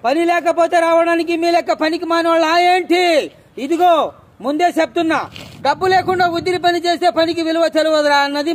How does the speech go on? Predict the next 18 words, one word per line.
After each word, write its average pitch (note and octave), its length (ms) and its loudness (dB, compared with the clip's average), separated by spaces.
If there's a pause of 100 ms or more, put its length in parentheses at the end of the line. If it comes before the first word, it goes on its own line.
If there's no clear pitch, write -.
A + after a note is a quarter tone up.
మా D#4 80 0 (140)
బామ్మ. C#4 300 0 (680)
డబ్బులు C#4+ 340 0
ఇస్తే F4+ 200 0 (100)
వస్తా, F4 320 0 (640)
అయితే C4 220 -2 (100)
పని C#4+ 220 0
ఏంటో D#4 240 0 (100)
చెప్పండి. E4 500 0 (840)
ఓస్, D#4 460 2 (320)
అంతేనా? C#4+ 460 -2 (960)
ఆడికే F4+ 320 0 (100)
పదండి, F4+ 400 0 (720)
పని C#4 240 0 (100)
చూసి E4 380 -2
రేటు D#4+ 220 0 (100)
చెప్తా. E4 360 0 (3000)
ఎంత C#4+ 160 -2